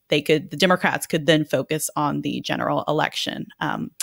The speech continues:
and then there were also several of these Democrats who were looking at running initially, didn't end up running because they were in powerful positions in the Michigan state legislature. Michigan has a trifecta of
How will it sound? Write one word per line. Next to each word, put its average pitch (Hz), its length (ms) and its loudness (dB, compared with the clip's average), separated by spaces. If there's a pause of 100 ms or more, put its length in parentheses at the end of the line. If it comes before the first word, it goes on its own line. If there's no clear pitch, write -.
(180)
and 254 100 8
then 320 100 6
there 330 100 6
were 311 80 8
also 254 340 4
several 233 340 4
of 214 160 4
these 196 340 0
Democrats 190 540 0
who 175 120 -2
were 170 140 2
looking 160 280 -6
at 151 140 -6
running 233 260 4
initially, 226 680 2 (420)
didn't 180 320 6
end 180 320 2
up 175 360 4 (120)
running 185 400 4
because 165 600 0
they 160 160 -2
were 156 360 -2
in 156 440 -2 (320)
powerful 185 420 4
positions 175 840 2
in 165 80 0
the 160 80 2
Michigan 160 380 -2
state 160 260 2
legislature. 247 800 2
Michigan 170 400 2
has 160 280 -2
a 160 140 2
trifecta 190 880 0
of 156 420 0